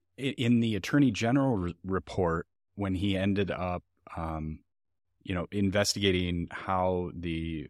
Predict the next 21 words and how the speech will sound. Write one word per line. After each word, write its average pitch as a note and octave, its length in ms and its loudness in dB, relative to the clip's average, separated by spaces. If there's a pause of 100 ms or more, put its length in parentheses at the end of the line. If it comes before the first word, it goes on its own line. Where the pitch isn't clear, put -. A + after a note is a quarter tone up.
uh, D2 240 -10
false, - 460 -2 (120)
uh, D2+ 240 -6
arrest F2 520 -2
and E2+ 120 -2
conviction F2 460 -4
happened, E2 480 -2 (640)
you G2 80 -8
know, F2 220 -2
they A#2 400 0
had F#2+ 380 0 (220)
m-, G2+ 220 -6
made F#2+ 400 -2
this, - 280 -2
uh, E2 520 -6 (300)
uh, D#2+ 220 -10
an G2 120 -4
assertion G2 440 0
in F#2 120 0
there G#2+ 360 2
that E2+ 260 -2